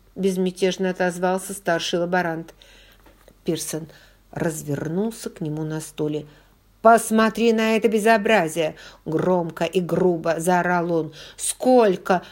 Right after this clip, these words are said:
можно учить тебя правильно делать срезы? Что случилось с лаборантами в гистологии? Они что, глухие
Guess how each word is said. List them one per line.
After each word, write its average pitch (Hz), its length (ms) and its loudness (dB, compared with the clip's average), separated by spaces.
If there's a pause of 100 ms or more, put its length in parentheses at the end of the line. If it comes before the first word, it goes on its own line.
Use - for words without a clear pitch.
можно 220 520 4
учить 240 520 0
тебя 202 280 2
правильно 214 800 4
делать 214 420 2
срезы? 170 640 2 (500)
Что 269 420 4
случилось 254 920 2
с - 40 -6
лаборантами 196 840 4
в 190 60 -2
гистологии? 208 1000 2 (320)
Они 254 300 4
что, 240 300 4
глухие 226 840 0